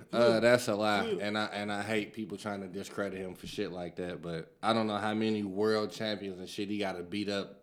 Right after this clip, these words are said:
Speaker 1: but it
Speaker 2: Yeah.
Speaker 1: is what it is.
Speaker 2: When,
Speaker 1: Anyway.
Speaker 2: when they were past their primes.
Speaker 1: Like who?
Speaker 2: Anyway, so
Speaker 1: Like who?
Speaker 2: we, we got playoffs
Speaker 1: Nah,
Speaker 2: going
Speaker 1: fuck
Speaker 2: on?
Speaker 1: that. Like who?
Speaker 2: <laughs> It's a few. <laughs>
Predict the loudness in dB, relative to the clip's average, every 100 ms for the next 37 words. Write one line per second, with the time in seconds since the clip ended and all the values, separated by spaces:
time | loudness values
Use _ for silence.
0 | _ -10 -8 -8 -12 -20 _ _ -14 -2
1 | 0 2 0 -4 -6 -4 2 4 6 6
2 | 4 2 -2 -6 -4 -4 -4 -6 -8 -14
3 | -10 -8 -8 -10 -12 -10 -12 -14 -20 _
4 | -20 -20 -20 -20 -20 -20 -12 6 8 8
5 | 8 4 2 -10 -20 _ 8 10 10 8
6 | 6 4 8 10 10 10 10 8 6 6
7 | 6 4 2 4 4 2 4 8 10 8
8 | 6 6 6 4 4 6 6 6 8 8
9 | 8 6 8 8 4 4 4 4 4 4
10 | -2 -2 -2 -4 -4 -2 -2 -2